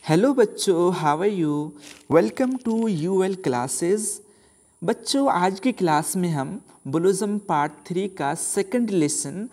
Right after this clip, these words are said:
मुरलीज मैंगो ट्री देखेंगे। मुरलीज मैंगो ट्री मतलब मुरली के आम का पेड़। ओके बच्चों, चलिए अब येलो कलर के बॉक्स को देखते हैं, इसमें क्या है। वार्मर में, "Name the trees that give fruits।"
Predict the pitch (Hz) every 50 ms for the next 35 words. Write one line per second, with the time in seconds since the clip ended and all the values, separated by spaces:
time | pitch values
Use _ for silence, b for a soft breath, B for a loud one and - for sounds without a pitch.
0 | B B B B B - 175 208 214 196 196 196 226 233 240 240 233 - 185 165
1 | 151 139 139 139 139 143 135 147 151 151 151 151 147 151 151 120 127 123 123 123
2 | - 135 117 113 - - 117 - b b b b b - 147 165 185 180 190 202
3 | 226 240 254 220 - 202 196 190 190 196 208 220 220 208 226 233 247 269 277 B
4 | B B B B - 156 165 165 175 190 214 214 185 180 170 165 165 170 175 180
5 | 180 170 175 165 175 180 185 208 220 220 220 214 - - - 170 160 160 160 165
6 | 170 - - - - 151 147 147 151 151 160 160 165 - - 175 160 156 160 -
7 | _ _ - 175 139 117 107 101 95 - - - - b b b b b b b
8 | b b b b b - 165 - 240 233 254 247 - - 269 311 392 - - -
9 | 170 156 170 190 202 190 175 156 160 160 175 180 185 185 175 180 175 180 180 147
10 | 139 139 139 143 - - - 185 160 170 165 165 - - 202 202 214 233 208 180
11 | - - 147 143 143 - 170 165 170 190 214 247 370 403 - 147 139 139 143 151
12 | 156 165 175 185 208 254 359 359 - - - _ _ B B B B B B B
13 | B B 156 160 165 175 196 214 233 247 247 240 226 196 175 170 - 165 165 180
14 | 185 202 226 208 180 151 135 135 156 156 156 151 151 - - 139 127 131 143 156
15 | 160 156 156 - - - 196 170 131 107 - - - - -